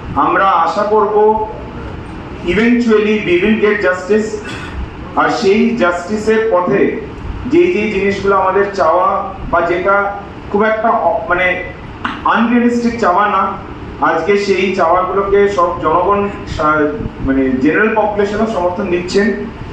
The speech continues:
সেই জিনিসগুলোকে আমরা আশা করছি পাবো। And It is a symbolic thing যে এখন অবধি আমি একটুখানি রেসপন্সিবিলিটি নিয়ে বলতে পারি যে যা যা প্রোটেস্ট করা হয়েছে, সবকটা পিসফুলি করা হয়েছে। And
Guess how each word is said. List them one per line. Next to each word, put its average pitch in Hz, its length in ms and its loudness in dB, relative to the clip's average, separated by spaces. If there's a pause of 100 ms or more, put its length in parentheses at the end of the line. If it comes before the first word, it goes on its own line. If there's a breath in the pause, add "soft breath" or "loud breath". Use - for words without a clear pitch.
(120)
সেই 339 200 4
জিনিসগুলোকে 190 520 0
আমরা 180 280 2
আশা 175 320 2
করছি 185 340 -2
পাবো। 151 400 0 (600)
And 240 240 2 (520)
It 202 160 2
is 254 160 2
a 247 40 0 (100)
symbolic 233 440 2 (100)
thing 214 200 2 (600)
যে - 80 4 (220)
এখন 247 240 2 (120)
অবধি 240 300 -2 (240)
আমি 175 200 -2
একটুখানি 185 260 0
রেসপন্সিবিলিটি 196 680 -2
নিয়ে 202 200 0
বলতে 170 220 0
পারি 202 120 2 (100)
যে 196 60 4 (180)
যা 170 100 2 (140)
যা 233 100 4 (880)
প্রোটেস্ট 214 400 2
করা 175 240 2
হয়েছে, 180 300 2 (600)
সবকটা 220 480 0 (160)
পিসফুলি 269 600 4 (100)
করা 202 240 2
হয়েছে। 185 280 0 (920)
And 247 180 4